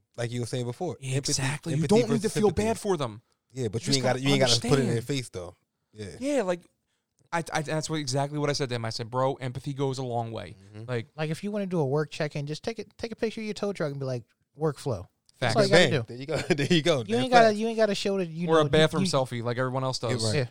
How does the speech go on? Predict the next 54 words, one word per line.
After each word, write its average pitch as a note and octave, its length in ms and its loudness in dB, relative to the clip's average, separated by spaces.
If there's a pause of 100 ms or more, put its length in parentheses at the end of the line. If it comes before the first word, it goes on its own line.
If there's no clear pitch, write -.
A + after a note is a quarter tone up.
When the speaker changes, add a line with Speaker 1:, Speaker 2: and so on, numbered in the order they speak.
Speaker 3:
Yeah. G2+ 140 -20
Speaker 1:
Yep. G#2 60 -16 (280)
No, C#3+ 100 -8
that's D#3+ 140 -8
Speaker 3:
Like, E3+ 120 -2
you A3 80 -2
Speaker 1:
facts. A3+ 100 -2
Speaker 3:
ain't, G#3 100 -6
you G3+ 120 -2
ain't G#3+ 120 -2
gotta G3 160 4
show F#3 260 0
that E3 200 0
you're, D3 420 2
you C#3+ 100 -4
know, C3 140 -2 (420)
putting D3 300 -4
somebody C#3 640 -2 (320)
in D3 100 -2
a C#3 60 -2
tough C#3 240 -2
spot. D#3+ 300 -8 (300)
Speaker 1:
Mm-hmm. G#2 340 -18 (180)
Speaker 2:
Just B3+ 180 0
imagine, G#3+ 380 -2
like, E3 120 -2
if C3 100 -6
you D3+ 100 -4
were D#3+ 160 0
at C3+ 80 -6
the C3 80 -4
halfway C3 420 -2
house C3+ 340 0
and, C3+ 120 -6
like, B2 160 -2
you C3 100 -4
were C#3 100 0
posting B2+ 380 -4
videos B2 360 -6
of A#2 60 -4
someone B2 280 -6
getting A#2 340 -12 (220)
sent B2+ 300 -2
back A#2 200 -4
to - 80 -14
jail. A2 380 -4 (340)
Speaker 3:
Well, D3 160 0
Speaker 1:
Right. G2 100 -4
Speaker 3:
well, D3+ 120 2
two F#3 180 -2
things. C3 240 -2
One, D3 380 0
I B2+ 160 -2
would A#2+ 200 -2